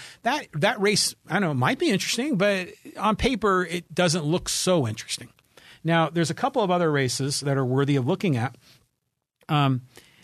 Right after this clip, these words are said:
in Area C, which I think this is an interesting one because this is T J Zane's district. You know, T J Zane ran with, ag-, against me or with me, against me in twenty fourteen. He was successful.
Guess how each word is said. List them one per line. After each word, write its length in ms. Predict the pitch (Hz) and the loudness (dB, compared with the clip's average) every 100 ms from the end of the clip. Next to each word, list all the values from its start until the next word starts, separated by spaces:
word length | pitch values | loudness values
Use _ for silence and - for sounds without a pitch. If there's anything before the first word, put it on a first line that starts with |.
| _ | _
in 220 | - 180 180 | 0 2 2
Area 680 | 180 190 196 170 156 160 147 | 2 4 4 4 4 2 -2
C, 560 | - - 277 254 104 - | -2 0 2 2 0 -2
which 180 | 151 165 | -2 0
I 100 | 170 | 0
think 160 | 190 | 2
this 160 | 151 175 | 0 0
is 100 | 156 | 0
an 100 | 165 | -2
interesting 420 | 160 170 - 160 | -2 -4 -4 -2
one 140 | 123 135 | -2 -4
because 320 | 151 160 123 | -2 -2 0
this 260 | 214 226 | 2 2
is 280 | 226 196 - - _ _ _ _ _ _ _ _ | 0 0 -2 -6 _ _ _ _ _ _ _ _
T 260 | - - 226 | -2 0 0
J 320 | 190 202 185 | 2 2 4
Zane's 840 | 143 117 160 151 120 110 117 - - _ _ _ _ _ _ _ | 2 2 2 2 -2 -2 -4 -6 -8 _ _ _ _ _ _ _
district. 500 | 165 - 120 - - _ _ _ | 0 0 -4 -10 -18 _ _ _
You 100 | 151 | -2
know, 60 | 139 | 0
T 180 | 190 | 0
J 220 | 196 208 180 | 0 2 2
Zane 420 | 151 160 175 170 | 2 2 0 -4
ran 340 | 131 135 160 175 | -4 0 0 0
with, 240 | 151 - _ _ - 143 | 0 -4 _ _ -16 -6
ag-, 180 | 143 151 | -4 -4
against 400 | 131 147 165 190 | -2 0 0 0
me 160 | 185 | 0
or 80 | 147 | 2
with 180 | 143 - | 0 0
me, 160 | 185 156 - | -4 -4 -6
against 360 | 143 135 175 - | -2 0 0 0
me 120 | 185 | 2
in 80 | 143 | 0
twenty 260 | - 175 180 | 0 0 0
fourteen. 540 | 175 160 - 160 143 | -2 -4 -2 0 2
He 120 | 147 | 0
was 160 | 196 - | 0 0
successful. 600 | - - 139 113 - | -2 -2 -2 -2 -6